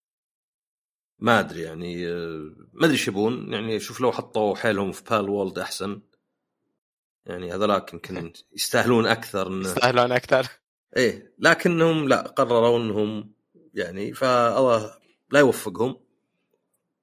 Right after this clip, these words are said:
Speaker 1: لأنه يعني محاكي، يعني بالأخير المحاكي هذا هو اللي يعني يخلينا نقدر نلعب ألعاب القديمة. يعني، آه، خلاص عندي الديسك. طبعا في مسألة واحدة اللي هي البايس.
Speaker 2: أي.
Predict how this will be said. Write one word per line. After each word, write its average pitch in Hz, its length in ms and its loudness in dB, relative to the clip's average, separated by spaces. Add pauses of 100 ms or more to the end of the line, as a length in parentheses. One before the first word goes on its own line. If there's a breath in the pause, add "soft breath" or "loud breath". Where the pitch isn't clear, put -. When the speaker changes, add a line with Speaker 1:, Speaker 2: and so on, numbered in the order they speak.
(120)
Speaker 1:
لأنه 104 260 -2
يعني 104 540 0
محاكي، 101 480 -2
يعني 78 220 -14
بالأخير 113 360 -4
المحاكي 110 580 0
هذا 107 220 2
هو 117 180 0
اللي 95 180 -4
يعني 95 480 -6 (800)
يخلينا 107 540 0
نقدر 98 460 -4
نلعب 95 260 -4
ألعاب 90 280 0
القديمة. 87 400 -8
يعني، 87 280 -10
آه، 95 440 -6
خلاص - 260 -4
عندي 120 160 -2
الديسك. 104 460 -6 (280 soft breath)
طبعا 165 200 10
في 202 140 2
مسألة 180 240 4
واحدة 135 220 4
اللي 101 120 0
هي 107 40 2
البايس. - 600 0 (1400)
Speaker 2:
أي. 113 160 0